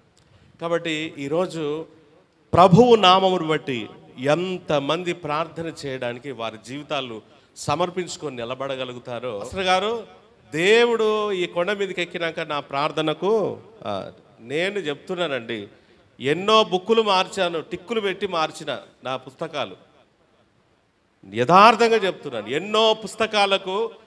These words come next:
లిస్ట్ రాసుకొని ఆ సంవత్సరం స-, ఆ ఎండింగ్ లోపట, లేకపోతే ఆరు నెలల లోపట, మూడు నెలల లోపట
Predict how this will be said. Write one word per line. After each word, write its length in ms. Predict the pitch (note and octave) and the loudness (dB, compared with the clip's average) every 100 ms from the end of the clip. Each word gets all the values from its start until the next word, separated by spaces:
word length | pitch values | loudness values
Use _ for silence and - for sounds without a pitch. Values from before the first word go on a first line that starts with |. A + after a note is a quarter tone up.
| - - G#2+ | -20 -20 -10
లిస్ట్ 400 | B2+ F3 - C4+ | 0 0 0 2
రాసుకొని 840 | A#3+ G#3 - G#3 G3 F#3 F3 G3 - - _ B2+ | 4 4 0 -4 -4 -4 -4 -8 -14 -20 _ 2
ఆ 140 | D3+ | 2
సంవత్సరం 640 | E3 G3 G3+ A3+ A3 A3 A3 | 2 0 2 0 -2 -4 -6
స-, 220 | - - - | -14 -14 -4
ఆ 100 | C#3+ | -4
ఎండింగ్ 400 | D3+ F#3+ G#3 G3 | -2 -2 -2 2
లోపట, 300 | F3+ F3+ F#3+ | 2 2 -2
లేకపోతే 460 | F#3 E3 D#3+ F3 | 0 0 -2 -2
ఆరు 300 | E3+ D#3 F#3 | 4 6 6
నెలల 240 | G3+ F#3 E3+ | 4 0 0
లోపట, 320 | E3+ F3 F#3 | 0 0 -4
మూడు 400 | F3 D#3+ F3+ G#3 | -4 -4 -2 0
నెలల 200 | G3+ F3 | 0 0
లోపట 340 | E3+ F3 F#3 | 0 -2 -2